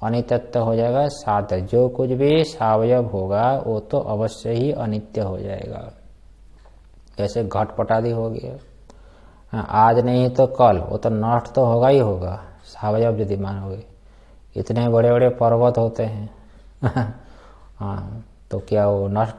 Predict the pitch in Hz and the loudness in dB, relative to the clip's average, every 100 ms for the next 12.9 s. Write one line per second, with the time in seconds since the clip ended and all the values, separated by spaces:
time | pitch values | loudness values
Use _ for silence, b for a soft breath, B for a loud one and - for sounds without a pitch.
0 | 135 165 175 170 107 98 - - - - | -6 -2 -2 -2 -4 -6 -16 -20 -14 -8
1 | 104 113 123 120 120 123 131 123 123 101 | -2 0 2 2 0 -2 -2 0 0 0
2 | 107 117 123 120 143 143 151 151 151 151 | 0 -2 -2 -4 -8 -4 -4 -4 -8 -12
3 | - b b b b - 101 98 110 117 | -18 b b b b -14 -6 0 2 4
4 | 123 123 120 - 131 135 139 143 147 143 | 2 2 -2 -4 -4 -2 -4 -4 -6 -8
5 | 147 - b b - 113 131 135 135 131 | -14 -18 b b -4 2 2 2 2 2
6 | 135 127 - 123 117 120 156 165 92 - | 2 -2 -2 -4 -2 2 0 0 -2 -4
7 | 92 104 - - - - - b b b | -12 -14 -18 -20 -20 -20 -20 b b b
8 | b - 110 120 - 107 107 117 113 110 | b -2 2 2 4 2 2 -2 -4 -2
9 | 139 131 127 - 107 104 113 131 131 104 | 2 4 2 0 0 2 4 2 2 -2
10 | 101 98 98 - 95 - 110 120 131 117 | -4 -4 -6 -8 -12 -6 2 6 6 6
11 | - B B B - 107 110 113 110 113 | 2 B B B -6 2 6 6 6 4
12 | 110 104 107 107 107 107 139 156 | 2 0 -2 -2 -2 0 4 4